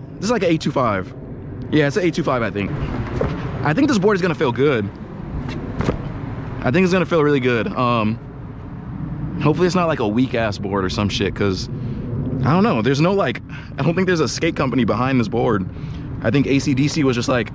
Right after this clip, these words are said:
"Let's make a skateboard." Or whoever owns A C D C or whatever. The, I don't fucking know how companies work. I don't know. All right, let's see, let's see.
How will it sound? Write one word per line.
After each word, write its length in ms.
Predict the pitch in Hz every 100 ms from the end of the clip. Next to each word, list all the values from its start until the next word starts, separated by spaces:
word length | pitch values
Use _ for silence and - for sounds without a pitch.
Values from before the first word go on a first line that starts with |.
| -
"Let's 160 | 120
make 200 | 131 123
a 20 | 123
skateboard." 520 | 139 147 127 110 101 - - - - - - - - - -
Or 140 | 131
whoever 340 | 127 165 160 131
owns 340 | 139 123 104
A 100 | 117
C 140 | 120
D 100 | 110
C 140 | 110 98
or 120 | 98
whatever. 320 | 131 226 285
The, 100 | 202
I 80 | 220
don't 160 | 185 131
fucking 320 | - 151 120
know 140 | 120
how 100 | 120
companies 380 | 107 120 120 120
work. 160 | 131 143
I 40 | 139
don't 140 | 104
know. 200 | 113 120
All 100 | -
right, 120 | 101
let's 160 | 98 101
see, 160 | - 95
let's 160 | 95
see. 320 | - 95 87